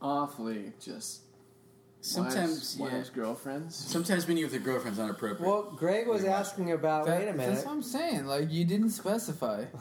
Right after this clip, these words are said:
Speaker 4: <laughs>
Speaker 3: So that was for Greg. <laughs> But just following the, the, the
Speaker 4: That's
Speaker 3: Holy
Speaker 4: a first
Speaker 3: Spirit's
Speaker 4: down.
Speaker 3: lead.
Speaker 4: First
Speaker 3: You know, and, hey,
Speaker 4: down.
Speaker 3: is this
Speaker 4: Colts.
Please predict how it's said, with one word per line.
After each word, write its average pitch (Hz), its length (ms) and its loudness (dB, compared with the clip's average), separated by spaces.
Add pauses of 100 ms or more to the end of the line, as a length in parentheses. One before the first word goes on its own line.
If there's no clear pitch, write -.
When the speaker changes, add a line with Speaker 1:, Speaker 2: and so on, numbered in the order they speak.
(220)
Speaker 4:
<laughs> 196 100 6 (1900)
Speaker 3:
So 160 120 0
that 160 180 4
was 170 140 -2
for 180 140 0
Greg. 107 300 -2 (600)
<laughs> 156 80 2 (1900)
But 185 120 0
just 214 280 2
following 190 580 2
the, 170 420 0
the, 160 340 0 (320)
the 156 140 0
Speaker 4:
That's 147 160 4
Speaker 3:
Holy 190 140 2
Speaker 4:
a - 20 -4
first 143 200 2
Speaker 3:
Spirit's 202 160 2
Speaker 4:
down. 131 120 2 (140)
Speaker 3:
lead. - 180 -2 (1040)
Speaker 4:
First 135 200 -4
Speaker 3:
You 120 80 -4
know, 127 120 -2
and, 151 300 0
hey, 156 100 2
Speaker 4:
down. 131 240 0
Speaker 3:
is 120 120 -4
this 135 100 0
Speaker 4:
Colts. - 680 0